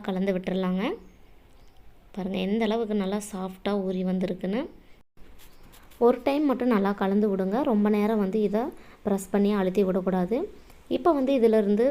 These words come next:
குட்டி குட்டி உருண்டைகளா நம்ம வந்து உருட்டி எடுத்துக்கலாங்க. எந்த சைஸுக்கு வேணுமோ அந்த சைஸுக்கு நீங்க வந்து எடுத்துக்கோங்க. பூரி செய்யறது ரொம்பவே கஷ்டங்கிறதுனால நிறையா பேர் செய்ய மாட்டேங்கிறாங்க.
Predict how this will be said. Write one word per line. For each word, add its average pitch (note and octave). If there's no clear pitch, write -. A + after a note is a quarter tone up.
குட்டி A3+
குட்டி G#3
உருண்டைகளா G3+
நம்ம G3+
வந்து G3
உருட்டி F#3+
எடுத்துக்கலாங்க. F#3
எந்த D#4
சைஸுக்கு B3+
வேணுமோ G#3
அந்த G3+
சைஸுக்கு G#3
நீங்க G3
வந்து F#3+
எடுத்துக்கோங்க. F#3
பூரி D4+
செய்யறது G#3+
ரொம்பவே G3+
கஷ்டங்கிறதுனால G3
நிறையா F#3+
பேர் F#3+
செய்ய F#3+
மாட்டேங்கிறாங்க. F#3